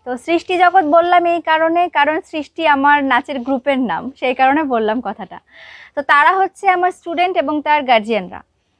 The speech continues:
শুটিংয়ে এত কষ্ট হয়, যারা শ্যুট করে তারা জানে। আউটডোর শ্যুট আমরা বেশি করি এবং আউটডোর শ্যুট করতে গেলে তোমাকে সব কিছু, মানে, ফেস করতে হবে। রোদে কষ্ট হচ্ছে। আমি আমার নিজের, আহ, এক্সপিরিয়েন্স বলি, শ্যুট করতে গিয়ে আমার এই দুটো গাল পুরো ফেটে মনে হচ্ছে রক্ত বেরোবে।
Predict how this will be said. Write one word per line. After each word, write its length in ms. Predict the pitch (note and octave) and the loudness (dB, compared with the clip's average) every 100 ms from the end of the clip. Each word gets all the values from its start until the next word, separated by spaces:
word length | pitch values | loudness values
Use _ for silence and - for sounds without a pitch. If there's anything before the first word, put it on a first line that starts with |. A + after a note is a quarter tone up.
| _ | _
শুটিংয়ে 500 | - D#4+ E4+ F4 F#4 - | -18 -12 -6 -4 -4 -4
এত 180 | D4 D4 G4+ | -8 -6 0
কষ্ট 300 | D4+ D4+ - | 0 0 -6
হয়, 240 | D4+ C#4 C4+ | 0 0 2
যারা 260 | C4 C#4+ | 2 2
শ্যুট 260 | - E4 - - | -2 -8 -8 0
করে 280 | C4 D#4 | 4 4
তারা 240 | E4 C4 B3+ | 4 4 4
জানে। 300 | B3 G#3+ D4+ | 2 0 0
আউটডোর 460 | B3 B3+ A#3+ D#4+ | 2 2 0 -2
শ্যুট 220 | D4 D#4 C4+ | -2 -4 -2
আমরা 220 | C4 C#4 | -2 -2
বেশি 300 | B3 - D4 | -4 -6 -8
করি 240 | B3+ B3 | -6 -6
এবং 200 | B3 C4 | -4 -4
আউটডোর 400 | B3+ C4 B3+ D4+ | -2 -4 -4 -8
শ্যুট 260 | D4 D#4 C#4+ | -8 -10 -10
করতে 340 | D4+ D4+ D#4 | -8 -8 -8
গেলে 300 | D4+ D#4 F4+ G4 - - - - | -6 0 0 0 -16 -20 -20 -8
তোমাকে 240 | E4 F4+ | 0 0
সব 180 | G4 E4 - | 2 2 0
কিছু, 240 | F4 G4 | -2 0
মানে, 300 | E4+ D#4+ D#4 | 2 2 2
ফেস 260 | D#4 D4 C#4+ | 2 0 0
করতে 300 | C#4+ B3 C4 | -6 -6 -4
হবে। 340 | A3 G3+ G3 - - | -6 -6 -10 -14 -8
রোদে 300 | C4 D#4+ F#4+ | -2 2 4
কষ্ট 260 | E4 D#4+ - | 2 0 -2
হচ্ছে। 520 | E4 D#4+ - D#4+ D#4+ - _ _ _ | -2 -4 -4 -2 -2 -2 _ _ _
আমি 480 | - C#4+ D#4+ F4+ F4 | 0 2 4 0 0
আমার 460 | F4 C4+ C4+ E4 D4+ | 0 0 4 4 2
নিজের, 420 | D#4 D4+ E4+ D4+ | 0 2 2 4
আহ, 220 | C4+ C4 | 4 4
এক্সপিরিয়েন্স 520 | - - D#4 D4+ D4 | 0 -8 -4 -2 -2
বলি, 320 | C4+ C4 C#4 E4 | -2 -4 -4 -8
শ্যুট 260 | D#4 D4 | -10 -10
করতে 300 | - D#4 D#4+ | -6 -6 -6
গিয়ে 140 | C4+ D#4 | 0 0
আমার 240 | C#4 D4 | 2 2
এই 120 | D4+ | 0
দুটো 260 | C4 C4+ D#4 | -4 -4 -2
গাল 360 | A#3+ A#3 B3 | 2 4 4
পুরো 180 | B3+ D4 | 0 -6
ফেটে 500 | - - C4+ - D#4 | -6 -8 -10 -6 -4
মনে 220 | C#4 C#4 | -2 -2
হচ্ছে 200 | D4 C#4+ | -4 -6
রক্ত 340 | C4+ A#3+ _ D4 | 0 0 _ -4
বেরোবে। 440 | C4 B3 A#3 D4 | -2 -2 -2 -4